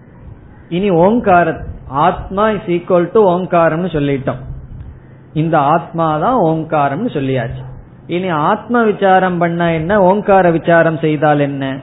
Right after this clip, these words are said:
இரண்டும் ஒன்றுதான். இனி ஓங்காரம் இரண்டு சொரூபமாக இருக்கிறது. ஒரு சொரூபம் என்னவென்றால், முழு ஓம் என்பது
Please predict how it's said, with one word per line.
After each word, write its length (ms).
இரண்டும் 560
ஒன்றுதான். 720
இனி 260
ஓங்காரம் 1080
இரண்டு 560
சொரூபமாக 760
இருக்கிறது. 600
ஒரு 500
சொரூபம் 540
என்னவென்றால், 920
முழு 600
ஓம் 680
என்பது 920